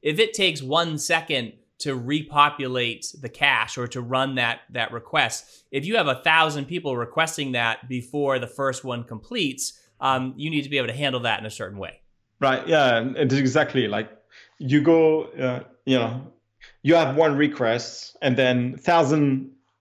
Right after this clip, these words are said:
Speaker 2: requests asking for the same data, but you don't have it in the cache. What do you do? Yeah.
Speaker 1: Right.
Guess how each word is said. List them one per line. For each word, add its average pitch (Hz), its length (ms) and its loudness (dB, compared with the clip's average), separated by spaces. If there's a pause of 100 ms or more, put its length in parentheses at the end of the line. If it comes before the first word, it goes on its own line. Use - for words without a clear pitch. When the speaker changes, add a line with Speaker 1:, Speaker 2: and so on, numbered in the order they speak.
(420)
Speaker 2:
requests 143 400 2
asking 135 400 -2
for 135 80 -16
the 127 80 -12
same 139 280 -4
data, 120 400 -2
but 120 200 0
you 131 60 4
don't 147 200 4
have 127 220 2
it 120 80 -4
in 117 100 -2
the 113 80 0
cache. 113 420 -4
What 147 140 4
do 135 60 2
you 131 120 2
do? 127 300 -8 (1120)
Yeah. 123 160 0
Speaker 1:
Right. 123 160 -2